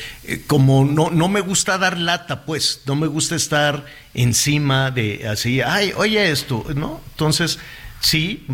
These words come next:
trato de ser muy respetuoso y de mandar mensajes de saludo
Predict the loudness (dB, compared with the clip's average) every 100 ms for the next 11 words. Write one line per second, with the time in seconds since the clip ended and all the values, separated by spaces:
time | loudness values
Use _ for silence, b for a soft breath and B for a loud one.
0 | -2 0 0 0 -2 0 2 2 2 2
1 | -2 -2 -4 -2 -2 -2 -4 -6 -2 0
2 | 2 2 2 2 0 0 0 0 0 -2
3 | -2 -2 0 0 0 0 0 0 0 0
4 | 0